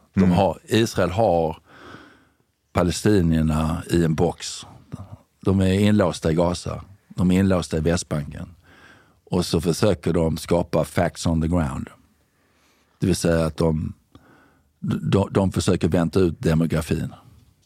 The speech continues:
Speaker 1: Eh, till att
Speaker 2: Vem vä-, väntar ut?
Speaker 1: Israel. Israel väntar ut att det, det skapas facts on the ground. Så att, eh,
Speaker 2: Men de poppar ut hur många barn som helst, palestinierna.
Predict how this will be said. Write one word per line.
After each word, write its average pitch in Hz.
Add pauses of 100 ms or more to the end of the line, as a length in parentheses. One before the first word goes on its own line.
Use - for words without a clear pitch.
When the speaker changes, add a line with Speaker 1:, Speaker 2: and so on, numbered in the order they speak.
(580)
Speaker 1:
Eh, 78
till 80
att - (840)
Speaker 2:
Vem 82
vä-, 80
väntar 85
ut? 85
Speaker 1:
Israel. 80 (200)
Israel 92
väntar 90
ut 78
att 82
det, 85
det -
skapas 90
facts -
on 85
the 85
ground. 78
Så -
att, 78
eh, 78 (720)
Speaker 2:
Men 95
de 98
poppar 92
ut - (380)
hur 98
många 87
barn 87
som -
helst, - (140)
palestinierna. -